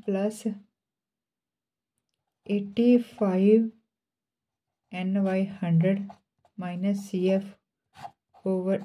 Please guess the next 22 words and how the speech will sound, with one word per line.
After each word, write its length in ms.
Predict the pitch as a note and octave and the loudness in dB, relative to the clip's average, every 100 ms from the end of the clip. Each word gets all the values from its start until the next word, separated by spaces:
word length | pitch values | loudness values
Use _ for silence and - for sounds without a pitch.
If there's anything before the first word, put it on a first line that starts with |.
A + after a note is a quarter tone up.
| F3 | -4
F 220 | F3 - F3+ | -6 -6 -2
into 260 | E3 E3 A#3+ - _ _ _ _ _ _ _ _ _ _ | 0 2 0 -2 _ _ _ _ _ _ _ _ _ _
I। 140 | C#3+ B2 B2 _ _ _ _ _ _ _ _ _ _ _ _ _ _ _ - | -12 -12 -14 _ _ _ _ _ _ _ _ _ _ _ _ _ _ _ -6
ਪੀ 80 | A3 B3+ C4+ A3+ | -4 -2 -2 -4
ਏਟੀ 260 | A3+ A#3+ A3+ | -2 -2 -4
ਫਾਈਵ 540 | - - F3 F#3+ A#3+ A#3+ _ _ _ _ _ _ _ _ _ _ _ _ _ _ _ _ _ _ _ _ _ _ | -6 -8 -2 0 0 -2 _ _ _ _ _ _ _ _ _ _ _ _ _ _ _ _ _ _ _ _ _ _
is 140 | F#3+ G3 | -8 -2
equal 200 | G#3+ A3 G3+ | 2 4 4
to 60 | G#3 F#3 | 0 0
lower 260 | F#3 F#3+ A3 | 0 2 4
limit 340 | A3 A3 A3 | 4 4 2
ਸਾਡੇ 220 | G#3 G3 F#3 | 0 -2 0
ਕੋਲ 220 | F#3+ G3 - | 0 -2 -2
ਹੈਗੀ 200 | E3+ E3+ | -2 -2
ਹੈ 60 | G3 G3 | -2 -2
ਫਿਫਟੀ, 360 | D3+ - F#3+ A3+ A#3+ - _ _ _ _ _ _ _ _ _ - | -6 -4 -2 -2 -4 -14 _ _ _ _ _ _ _ _ _ -8
ਆਹ 120 | G#3 | -4
ਸਾਡੇ 280 | A3 G#3 G3+ | 0 2 2
ਕੋਲੇ 200 | G3 F#3+ | 2 0
ਆ 60 | E3+ E3 | 0 0
ਗਿਆ 160 | G3+ B3 - _ _ _ _ _ _ _ _ _ _ _ _ _ E3 | 2 0 -4 _ _ _ _ _ _ _ _ _ _ _ _ _ -12
ਵਨ 380 | F3 G3 A3 | -6 -2 -2